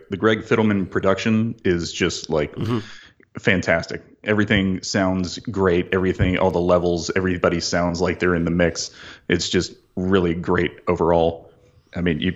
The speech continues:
Speaker 1: really can't fault them for using him for, like, all their live stuff and everything since Hardwired, basically. He's apparently their guy, 'cause it just does sound,
Speaker 2: Yeah.
Speaker 1: you know, really, really good.
Speaker 2: Yeah,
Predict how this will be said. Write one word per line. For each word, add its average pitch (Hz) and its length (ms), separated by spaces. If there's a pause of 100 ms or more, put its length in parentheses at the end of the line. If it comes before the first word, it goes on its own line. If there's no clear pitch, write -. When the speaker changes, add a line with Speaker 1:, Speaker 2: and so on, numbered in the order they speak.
Speaker 1:
really 87 280
can't - 260
fault 87 240
them 85 200
for 90 120
using 85 380
him 87 240
for, 85 220
like, 80 240
all - 100
their 73 160
live 90 260
stuff 80 400
and 82 200
everything 95 500
since 80 220
Hardwired, 85 440
basically. - 380
He's 87 140
apparently 85 360
their 80 140
guy, 80 320 (420)
'cause 92 140
it 82 40
just 101 220
does 107 220
sound, 95 480
Speaker 2:
Yeah. 92 60
Speaker 1:
you 92 60
know, 85 200
really, 98 380
really 90 260
good. 90 300 (1300)
Speaker 2:
Yeah, 131 320